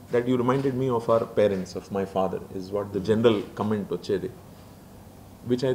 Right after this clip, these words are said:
think రాకేష్ గారు రాసింది, that is what we wanted to achieve, and I think అది మనం అచీవ్ చేసాం. And, uh, అందరం బాగా కష్టపడి తీసాం. We had a very beautiful family with one son like కళ్యాణ్. చాలా కష్టపడ్డాం, చాలా ఎంజాయ్ చేసాం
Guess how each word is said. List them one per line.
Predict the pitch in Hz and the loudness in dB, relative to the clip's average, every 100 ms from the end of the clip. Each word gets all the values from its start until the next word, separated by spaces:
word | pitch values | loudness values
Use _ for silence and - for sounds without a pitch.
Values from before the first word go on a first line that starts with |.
| 139 | 0
think | 147 135 107 | -4 0 2
రాకేష్ | 110 127 113 | 2 0 -2
గారు | 110 107 | 0 2
రాసింది, | 110 131 120 123 110 | 0 -4 -2 -2 -2
that | 107 | -2
is | 113 | 2
what | 117 113 101 | 0 0 -4
we | 107 107 | -4 -2
wanted | 107 117 | -4 -2
to | 113 95 | 0 0
achieve, | 113 113 | 0 -4
and | 110 104 | -4 -4
I | |
think | 113 110 | -6 -6
అది | 98 104 | -6 -4
మనం | 104 95 | -2 -2
అచీవ్ | 117 101 | -4 -4
చేసాం. | 95 - 107 131 - - - - - - | -4 -4 -10 -12 -16 -20 -20 -20 -20 -14
And, | - | -12
uh, | - - - - - | -12 -14 -18 -20 -12
అందరం | 110 123 120 107 | -4 -2 0 0
బాగా | 110 | 0
కష్టపడి | 98 - 127 123 | -4 -8 -4 -2
తీసాం. | 110 95 107 - - - - - - - - - - - | -2 -2 -6 -6 -14 -20 -20 -20 -20 -20 -20 -20 -12 -2
We | |
had | 110 113 | 0 2
a | |
very | 113 120 | 2 2
beautiful | 113 117 117 110 - | 2 0 -2 -6 -4
family | 107 110 107 - - - - - - 110 | -4 -2 -4 -8 -16 -16 -16 -18 -14 -6
with | 110 110 | -4 -2
one | 104 98 | -4 -4
son | 107 110 110 | -4 -2 -2
like | 104 - | -4 -4
కళ్యాణ్. | 98 104 101 - - - 120 | -2 -2 -2 -8 -16 -16 -10
చాలా | 107 113 110 | -4 -4 -4
కష్టపడ్డాం, | - - 107 101 104 90 | -10 -6 -6 -4 -6 -6
చాలా | - 107 98 | -6 -4 2
ఎంజాయ్ | 113 123 | 4 4
చేసాం | 110 101 | 2 -6